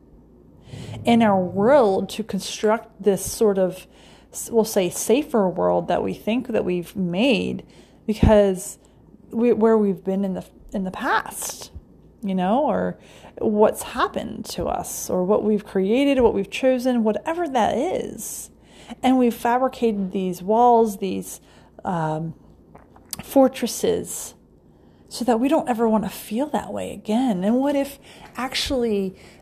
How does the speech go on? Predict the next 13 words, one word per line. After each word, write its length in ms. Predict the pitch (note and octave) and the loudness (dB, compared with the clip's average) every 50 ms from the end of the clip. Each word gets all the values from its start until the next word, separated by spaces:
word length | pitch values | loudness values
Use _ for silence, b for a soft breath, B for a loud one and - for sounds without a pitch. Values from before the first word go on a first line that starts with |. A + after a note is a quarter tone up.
| B | B
the 640 | G3+ G3+ G3+ G#3+ G#3 G3+ G3+ F#3+ G3 - - - - - - _ - - - - - | -2 0 2 2 2 2 0 0 -2 -4 -4 -8 -10 -16 -20 _ -20 -16 -16 -12 -6
answer, 540 | B3+ B3 D4 F#4+ A4 F#4 - - B3 G3+ F#3+ | -4 0 0 0 0 -2 2 2 4 4 4
if 180 | F#3+ F#3 - - | 2 0 -2 -4
you 140 | G3 F#3 F#3 | -4 -2 0
will, 480 | G3+ C#4+ E4+ F4 A#3+ G3+ G3+ - - - | 0 2 2 2 2 2 0 -2 -4 -4
is 340 | - B3 A#3 A3+ - - - | 0 2 2 2 0 2 2
not 560 | G#3 G#3 G3+ G3+ G#3 G3+ G#3+ C#4 E4 - - | 4 4 6 6 4 4 4 2 0 0 0
walling, 560 | A3 G3+ F#3+ F#3+ F#3+ F#3+ F3+ F3+ F#3 F#3+ G3 G3 | 0 2 2 4 4 4 4 2 0 0 0 2
but 120 | G#3 G#3+ | 2 4
it's 220 | A3+ A3 G#3+ G#3+ | 6 4 4 2
actually 600 | - G3 G#3+ B3 - - - C#4 C4 A#3 G#3+ G3+ | -2 -6 -6 -6 -6 -8 -4 -2 0 0 0 0
in 180 | F#3+ F3+ F3+ F3+ | 0 -2 -2 -2
being 560 | F3 F#3+ G3+ A3 G#3+ G3 F#3 F3+ F3 F3 E3+ | -2 -2 0 0 2 0 0 -2 -4 -6 -8